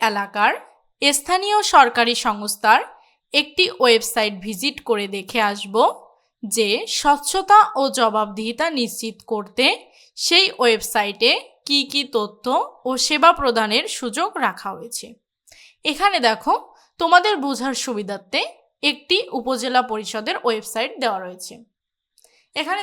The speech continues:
দেখো, আমরা ছবিটি যদি ভালো করে দেখি তাহলে দেখতে পাই, প্রথমে রয়েছে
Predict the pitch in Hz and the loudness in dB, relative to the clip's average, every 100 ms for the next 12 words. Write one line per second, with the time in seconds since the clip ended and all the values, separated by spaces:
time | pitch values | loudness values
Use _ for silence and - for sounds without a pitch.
0 | 277 233 277 226 220 - 226 220 233 240 | -4 -6 -8 -8 -10 -12 -12 -14 -10 -10
1 | 240 240 214 214 233 233 208 196 240 311 | -8 -8 -10 -6 -4 -4 -6 -10 -8 -8
2 | - _ - 233 233 214 208 - 214 208 | -10 _ -12 -8 -8 -8 -10 -12 -8 -4
3 | 226 440 - 240 240 214 202 202 202 294 | -2 -4 -4 -4 -4 -8 -10 -12 -10 -8